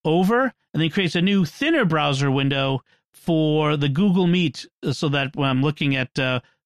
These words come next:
Father Cory and Joanne stacked in a Google Meet video call on the left side where my camera is, and then moves other things around and opens up software. Um, I do have another one where, uh, it'll open up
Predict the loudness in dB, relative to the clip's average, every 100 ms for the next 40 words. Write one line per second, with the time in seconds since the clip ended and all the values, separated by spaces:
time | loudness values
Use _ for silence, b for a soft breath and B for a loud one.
0 | _ -6 -4 -2 -2 -2 0 -2 -2 -2
1 | -2 -4 -4 -4 -4 -2 -4 -2 -2 -2
2 | -2 -2 -4 -6 -4 -2 -2 -4 -4 -4
3 | -4 B B -8 -4 -2 0 0 -2 -2
4 | -2 -2 -4 -2 -2 -2 -2 -2 0 0
5 | -2 -4 -8 B B -2 0 2 2 2
6 | 2 2 0 0 0 0 0 0 0 0
7 | 0 -2 -2 -2 0 0 0 -2 -2 -2
8 | -2 -2 -2 -2 -4 B B -6 -4 -2
9 | -2 0 0 0 0 0 0 0 0 0
10 | 0 0 -4 -6 -4 -2 -4 -2 -2 -2
11 | -2 -2 0 -2 -4